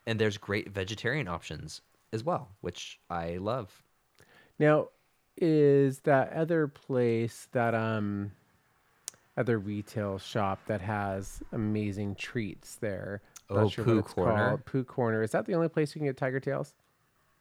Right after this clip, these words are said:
Speaker 1: Yeah, I think so.
Speaker 2: What are those things?
Speaker 1: W-, oh, uh, so a tiger tail.
Speaker 2: Oh, tiger tail. Sorry.
Speaker 1: Yeah, no, a tiger tail is a Hostess treat.
Speaker 2: That's right. Okay.
Speaker 1: Yeah, a tiger tail.
Speaker 2: A tiger tail.
Speaker 1: A tiger tail is a marshmallow dipped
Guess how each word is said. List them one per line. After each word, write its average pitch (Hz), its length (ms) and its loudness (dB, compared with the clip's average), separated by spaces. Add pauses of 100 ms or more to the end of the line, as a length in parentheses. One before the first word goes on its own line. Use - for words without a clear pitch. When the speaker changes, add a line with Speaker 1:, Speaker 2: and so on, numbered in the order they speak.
(120)
Speaker 1:
Yeah, 123 280 -2 (240)
I 82 60 -18
think 117 160 -8
so. 123 140 -4
Speaker 2:
What 135 220 2
are 120 240 4
those 98 220 -2
things? - 440 -14 (560)
Speaker 1:
W-, 98 180 -12
oh, 98 140 -4 (340)
uh, - 100 -4
so - 160 -4
a 82 40 -4
tiger 165 400 2
tail. 85 520 -10
Speaker 2:
Oh, 113 140 0
tiger 120 360 -4
tail. - 360 -8 (100)
Sorry. 107 480 -2
Speaker 1:
Yeah, 107 280 0
no, 113 160 2
a 95 60 0
tiger 131 300 4
tail 104 220 4
is 90 80 -2
a 82 60 -4
Hostess 90 480 -4
treat. - 440 -8
Speaker 2:
That's 135 280 4
right. 101 260 0
Okay. 101 380 -4
Speaker 1:
Yeah, 85 300 -4 (160)
a 98 80 -2
tiger - 440 -2
tail. - 260 -10
Speaker 2:
A - 60 -16
tiger 95 320 -6
tail. - 240 -10 (280)
Speaker 1:
A 95 100 0
tiger 170 340 2
tail 87 280 -2
is 92 180 -6
a 92 100 -2
marshmallow 90 880 -2 (640)
dipped 120 400 0